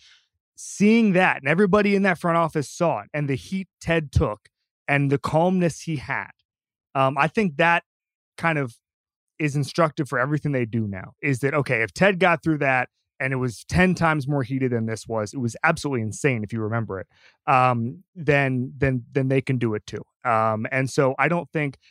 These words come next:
just as far as handling the situation, I just don't think that they're, I think it's kind of a strangely unflappable, uh, front office in,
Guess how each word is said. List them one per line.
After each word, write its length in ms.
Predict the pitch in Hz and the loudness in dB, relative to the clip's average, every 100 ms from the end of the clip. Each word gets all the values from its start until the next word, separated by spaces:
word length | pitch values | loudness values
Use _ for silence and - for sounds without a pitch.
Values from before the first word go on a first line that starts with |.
| - | -4
just 160 | 202 | -2
as 100 | 214 | 2
far 160 | 202 170 | 4 4
as 80 | - | 2
handling 380 | 180 170 147 135 | -2 -2 -2 -4
the 60 | |
situation, 520 | - 123 123 113 - - | -6 -6 -6 -6 -6 -2
I 120 | 143 | 0
just 160 | 160 | 2
don't 200 | 185 160 | 0 0
think 160 | 156 143 | -2 -4
that 120 | 135 | -2
they're, 240 | 131 123 120 _ _ | 0 0 -2 _ _
I 60 | 151 | 0
think 100 | 175 | 0
it's 120 | 170 | 0
kind 200 | - 165 | 0 2
of 100 | 160 | 4
a 200 | 127 135 | 2 0
strangely 560 | - - 131 147 143 139 | -4 0 4 4 4 2
unflappable, 960 | 139 131 - 131 123 - 113 117 107 104 _ _ _ - | 2 -2 0 0 0 0 -2 0 -2 -4 _ _ _ -2
uh, 460 | 123 110 104 101 - - | 2 2 2 -2 -4 -14
front 240 | - 135 113 | -4 -2 0
office 420 | 110 113 - - | -2 -6 -14 -10
in, 80 | 131 | -8